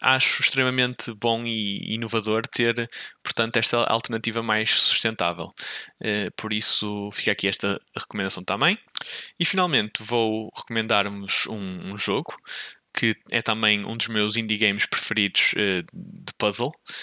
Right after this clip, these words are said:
que se chama Antichamber, e é um jogo que é muito único,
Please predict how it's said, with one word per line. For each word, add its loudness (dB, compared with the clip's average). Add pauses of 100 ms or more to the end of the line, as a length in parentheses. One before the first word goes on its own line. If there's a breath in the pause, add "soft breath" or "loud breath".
(220 loud breath)
que 0
se 6
chama 4
Antichamber, 2 (220)
e -2
é 2
um -2
jogo 0 (140)
que 0
é 4
muito -4
único, -2